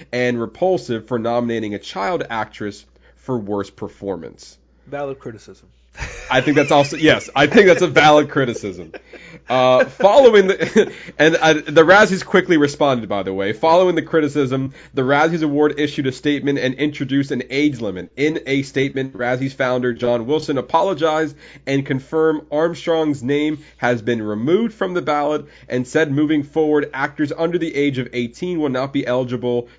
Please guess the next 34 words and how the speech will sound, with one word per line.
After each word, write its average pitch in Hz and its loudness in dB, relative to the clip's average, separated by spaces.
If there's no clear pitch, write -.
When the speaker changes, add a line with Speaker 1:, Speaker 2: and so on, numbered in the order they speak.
Speaker 1:
to 139 -4
be 143 4
nominated 110 -2
for 98 -4
the 101 -6
Razzie 90 -4
Awards. 78 -14
Speaker 2:
Yeah. 101 -20
Speaker 1:
I, 143 2
I 151 4
think 160 0
that's 156 2
all 135 4
fair. 110 -2
I 117 -2
mean, 113 -2
the 120 -4
criticism, 127 -4
very 117 2
much 110 -4
true. 95 -8
She 117 -4
is 110 -6
only 110 -4
a 110 -8
young 104 -4
actress. 92 -8
Speaker 2:
Yeah, - -18
she's - -10
a 95 -10
Speaker 1:
You're 95 -8
Speaker 2:
little 92 -6
Speaker 1:
gonna, 95 -12
Speaker 2:
kid. - -20